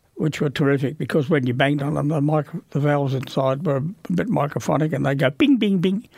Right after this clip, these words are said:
<laughs> So, uh, everything, of course, was valve in those days. So you became a pretty much one-arm valve jockey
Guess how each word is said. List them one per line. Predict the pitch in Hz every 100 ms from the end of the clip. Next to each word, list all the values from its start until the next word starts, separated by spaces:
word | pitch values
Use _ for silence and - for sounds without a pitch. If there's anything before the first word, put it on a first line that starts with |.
| -
<laughs> | 233 214 - 349 - 156 127 - - 359 - - - - - - - - 131
So, | - 175 185 -
uh, | - 165 - _ - -
everything, | 294 180 143
of | 123 117
course, | 160 -
was | 190 -
valve | 151 135
in | 139
those | 131 135
days. | 113 135 156 - _
So | - - 76 160 - _
you | - 160
became | 180 151 - 170 127
a | 131
pretty | - 196 151
much | 123 135 127
one-arm | 160 147 143 135 135 120 - _ _
valve | 151 151 156
jockey | 151 120 -